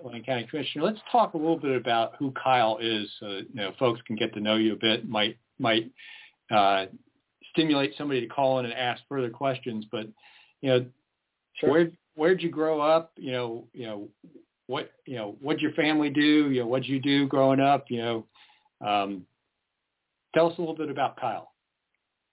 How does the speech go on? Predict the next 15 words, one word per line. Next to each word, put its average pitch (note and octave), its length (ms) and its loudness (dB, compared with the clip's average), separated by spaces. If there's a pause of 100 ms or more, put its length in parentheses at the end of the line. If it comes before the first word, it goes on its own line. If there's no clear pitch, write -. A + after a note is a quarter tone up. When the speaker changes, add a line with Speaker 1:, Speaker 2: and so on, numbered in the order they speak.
(480)
Speaker 2:
Yeah, F#3+ 360 -2 (100)
so, D#3+ 220 4
uh, C#3+ 520 -2
I C3+ 100 2
was F3+ 140 0
born D#3 200 -2
and D#3 100 -2
raised D3+ 200 2
here D3+ 120 0
in C#3+ 60 -4
Eugene, C3+ 520 -6 (120)
um, A#2 480 0
West C#3+ 200 2
Eugene, C3 460 -2
actually. B2+ 640 0